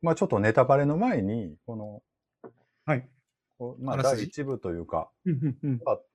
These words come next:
Speaker 1: た感想、もうあらすじとかそういうのはちょっと僕無理なんで。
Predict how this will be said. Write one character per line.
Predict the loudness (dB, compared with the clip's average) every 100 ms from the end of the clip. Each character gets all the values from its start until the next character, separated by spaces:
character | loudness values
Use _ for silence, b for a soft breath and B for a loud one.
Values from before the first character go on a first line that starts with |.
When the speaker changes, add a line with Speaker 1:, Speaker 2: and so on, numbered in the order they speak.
| -10
Speaker 1:
た | -8
感 | -2 -2 -2
想、 | -6 -10 -8
も | -8 -4
う |
あ | -2
ら | -2
す | -2 -2
じ | -2
と | -6 -8
か | -8
そ | -4
う | -4
い |
う |
の | -4
は | -8
ち | -12
ょ | -18
っ |
と | -18
僕 | -18 -12
無 | -6
理 | -6 -8
な | -14
ん | -18
で。 | -14 -12 -12